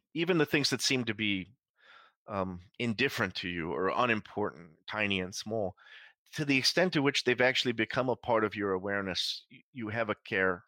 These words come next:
about them. So affirming the world in some way is affirming the world of your care. The,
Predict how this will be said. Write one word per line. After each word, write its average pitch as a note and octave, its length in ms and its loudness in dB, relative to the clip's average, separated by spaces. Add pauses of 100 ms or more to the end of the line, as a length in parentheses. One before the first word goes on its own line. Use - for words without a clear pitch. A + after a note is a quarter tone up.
about F#2+ 340 -6
them. E2+ 160 -12
So A2+ 240 -2 (680)
affirming F#3 440 2
the C3 100 4
world D3 320 4
in B2 100 0
some C#3+ 240 -2
way A#2 140 2
is G#2 120 0
affirming A#2+ 460 -2
the G#2 100 0
world G#2+ 280 0
of G2 100 -4
your G2 140 -2
care. F#2 460 0 (120)
The, G#2 240 -2